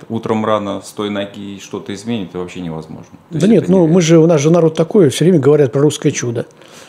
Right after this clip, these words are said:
Speaker 2: Да, говорят, ну, там, да, мы не видим, э, возможностей, не видим перспектив никаких, но русское чудо же бывает. Вдруг какой-нибудь Минин Пожарский появится или ещё что-нибудь.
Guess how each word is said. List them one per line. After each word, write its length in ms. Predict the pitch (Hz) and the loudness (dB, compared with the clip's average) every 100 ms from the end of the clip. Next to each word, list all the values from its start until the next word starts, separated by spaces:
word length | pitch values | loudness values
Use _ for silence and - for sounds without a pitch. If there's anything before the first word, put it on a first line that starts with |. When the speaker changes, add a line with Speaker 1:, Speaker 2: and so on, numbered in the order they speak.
| _ - | _ 0
Speaker 2:
Да, 180 | 185 | 2
говорят, 340 | 135 143 135 135 | 4 4 2 4
ну, 340 | 240 156 131 - _ - | 4 4 0 -6 _ -4
там, 220 | 147 131 | 0 2
да, 220 | 190 214 | 4 4
мы 120 | 147 190 | 4 6
не 120 | 196 | 6
видим, 320 | 170 147 - - | 4 2 -2 -4
э, 160 | 147 | 0
возможностей, 640 | 139 156 214 254 208 - 180 | 2 4 4 4 2 0 2
не 100 | 170 | 4
видим 220 | 147 139 | 4 2
перспектив 540 | 139 - 160 - 226 185 | 0 -4 -4 -2 0 0
никаких, 420 | 160 156 160 135 | 0 2 0 2
но 140 | 190 | 2
русское 240 | 214 - 185 | 2 0 -2
чудо 240 | 202 156 | 2 2
же 100 | 147 | 2
бывает. 480 | 160 208 233 127 - - - - _ - | 4 4 4 2 -2 -20 -20 -20 _ 0
Вдруг 220 | 170 220 | 2 4
какой-нибудь 320 | 185 170 135 | 2 2 2
Минин 220 | 156 143 | 4 2
Пожарский 500 | 127 143 131 - - | 2 2 2 -2 -6
появится 480 | 131 120 113 113 - | -2 0 0 -2 0
или 80 | 196 | 2
ещё 240 | 147 - | 2 0
что-нибудь. 460 | 143 139 123 120 | 0 -2 -2 -2